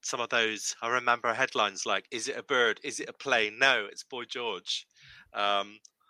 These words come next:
and obviously when he was always asked about the, uh, the personal side of his life, he cleverly detracted, you know, you're talking about the eighties when even Elton John was married in the eighties.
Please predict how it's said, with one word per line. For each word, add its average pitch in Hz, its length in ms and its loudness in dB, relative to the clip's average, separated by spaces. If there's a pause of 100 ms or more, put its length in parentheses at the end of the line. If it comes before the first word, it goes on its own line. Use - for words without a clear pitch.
(160)
and 107 220 -2
obviously 117 380 -6
when 117 120 -4
he 120 60 -4
was 113 140 -6
always 123 200 -6
asked 120 300 2
about 113 320 0
the, 101 500 -6
uh, 98 460 0 (340)
the - 80 -18
personal 135 360 -6
side 101 240 0
of 85 60 -12
his 90 140 -14
life, 95 240 -4
he 110 320 -8
cleverly 120 480 -4
detracted, 104 720 -4 (240)
you 117 80 -12
know, 107 60 -2
you're 104 140 -6
talking - 260 -10
about 101 140 -4
the 101 80 -2
eighties 101 600 -6 (640)
when 101 380 -6
even 104 380 -8
Elton 104 240 -8
John 113 240 -6
was - 140 -16
married 87 260 -2
in 90 80 -18
the 92 80 -8
eighties. - 480 -12